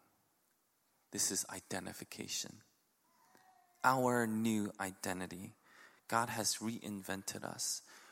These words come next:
What was before was impossible.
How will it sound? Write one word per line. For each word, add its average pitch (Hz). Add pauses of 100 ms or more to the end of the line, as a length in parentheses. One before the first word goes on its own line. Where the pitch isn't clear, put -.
(120)
What 135
was 156
before 127
was 104
impossible. -